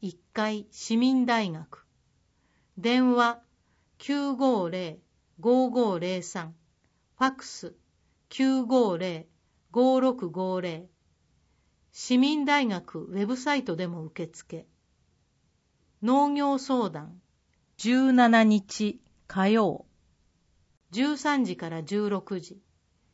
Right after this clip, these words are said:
市役所二階農業委員会事務局。前日までに予約。先着三人。電話、市役所、農業委員会事務局まで。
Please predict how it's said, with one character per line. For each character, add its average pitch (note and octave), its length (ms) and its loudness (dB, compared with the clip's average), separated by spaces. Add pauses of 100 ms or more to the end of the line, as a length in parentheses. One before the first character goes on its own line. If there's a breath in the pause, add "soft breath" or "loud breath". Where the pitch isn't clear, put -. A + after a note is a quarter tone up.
(140)
市 - 220 -4
役 C4+ 280 2
所 F3 300 -8
二 F3+ 200 -8
階 G#3 380 -4 (380)
農 C4 240 4
業 C4+ 320 2
委 C4 60 4
員 B3+ 300 0
会 A#3+ 280 -2
事 G#3+ 120 -4
務 A3+ 180 0
局。 - 340 -12 (1080)
前 C4+ 160 4
日 C#4+ 360 -2
ま C#4 160 0
で A3 120 0
に E3+ 140 -6
予 D#3+ 140 -4
約。 E3+ 420 -10 (580)
先 B3+ 340 0
着 A#3+ 380 -4
三 G#3+ 440 -2
人。 F3 260 -6 (880)
電 A#3+ 360 2
話、 G#3+ 260 -2 (320)
市 - 240 -4
役 C4+ 280 0
所、 - 300 -12 (600)
農 C4 260 4
業 C#4 320 2
委 C4 60 4
員 C4 340 0
会 A3+ 280 -2
事 A3+ 120 -2
務 A#3+ 160 0
局 E3+ 280 -8
ま D#3+ 180 -12
で。 - 160 -20